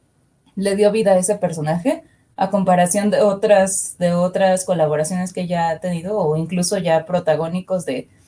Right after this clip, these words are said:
pues, la, historias rosas, un poco como de más aventuras. Es, es muy interesante verla ya como, digamos, más en serio, ¿no?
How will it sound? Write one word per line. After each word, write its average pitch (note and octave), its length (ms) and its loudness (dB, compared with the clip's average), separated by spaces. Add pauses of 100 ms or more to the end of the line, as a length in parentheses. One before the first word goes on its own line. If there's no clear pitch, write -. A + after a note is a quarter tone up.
(440)
pues, D4 260 4
la, C4 100 8
historias G#3 600 4
rosas, F3+ 800 6
un F#3 140 0
poco F#3+ 160 -2
como F3+ 220 0
de D#3 120 4
más D#3+ 240 -2
aventuras. E3+ 1080 0
Es, F#3 240 -6
es G#3 120 -4
muy B3+ 140 6
interesante F#3 640 2
verla F3 380 -2
ya E3+ 200 -4
como, D3+ 500 -6 (300)
digamos, F#3 440 0
más F3 480 2
en F3 200 0
serio, C#3+ 420 0
¿no? G3 260 -4